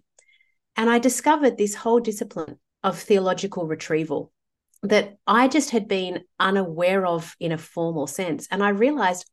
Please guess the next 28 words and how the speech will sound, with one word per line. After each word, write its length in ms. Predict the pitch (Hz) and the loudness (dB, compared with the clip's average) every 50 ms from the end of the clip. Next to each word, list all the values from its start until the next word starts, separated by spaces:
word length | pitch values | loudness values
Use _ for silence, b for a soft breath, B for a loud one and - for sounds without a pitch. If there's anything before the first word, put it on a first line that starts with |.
| - | -4
oh, 380 | - 359 415 381 214 143 127 - b b b b b b b b b _ _ - 359 | -2 0 2 2 2 0 0 -6 b b b b b b b b b _ _ 4 4
this 160 | 392 392 - | 4 6 8
is 160 | 440 392 285 | 6 6 6
what 300 | 233 226 214 190 - - - 196 | 4 4 4 4 0 -2 -2 -2
I'm 140 | 190 190 175 | -2 -2 -4
trying 500 | - - - 214 208 226 247 262 254 247 | -8 -4 0 2 2 4 4 4 2 2
to 120 | - 214 | 0 -4
do, 460 | - - 147 135 - - - 185 196 B B B B B B B | -4 -4 -4 -4 -4 -4 -6 -6 -6 B B B B B B B
but 100 | - 202 | 2 4
I 80 | 196 202 | 4 4
need 300 | 208 214 214 226 240 233 | 4 4 4 4 4 2
to 100 | 247 240 - | 0 -2 -2
actually 440 | 196 202 202 - - - 196 175 - | -2 -6 -6 -8 -4 -4 -4 -4 -2
understand 840 | - 180 180 185 180 180 175 - - 175 170 165 165 165 165 165 165 b b b b b b b | -2 -4 -4 -4 -4 -6 -8 -4 -4 -4 -4 -2 -4 -4 -6 -6 -8 b b b b b b b
the 140 | - - - - - | -6 -6 -6 -6 -2
principles 540 | - 208 202 202 - 214 196 185 175 165 160 | 2 2 2 2 0 -2 0 0 -2 -2 -2
of 100 | 170 160 | -4 -4
this 200 | 165 165 160 - | -4 -6 -4 -2
methodology 760 | 165 156 160 165 156 151 143 147 147 143 147 - 139 135 139 - | -4 -4 -2 -2 -4 -2 -2 -2 -2 -2 -2 -4 -8 -8 -6 -4
better 420 | - 143 143 - - - 143 147 - b b b b b | -4 -4 -4 -6 -6 -6 -6 -8 -8 b b b b b
in 140 | 180 170 165 | -2 0 2
order 240 | 160 160 151 156 143 | 4 4 2 2 -2
to 160 | - - 151 - - 156 | -4 -6 -8 -6 -2 -2
do 140 | 147 143 | 0 0
it 100 | 139 135 - | 0 -2 -4
well. 460 | 139 139 143 135 135 - - - - B B B B B B | -4 -2 -2 -2 -2 -4 -6 -8 -12 B B B B B B
Um, 200 | 175 165 160 156 - | -2 0 0 0 0
and 120 | 196 208 | 0 0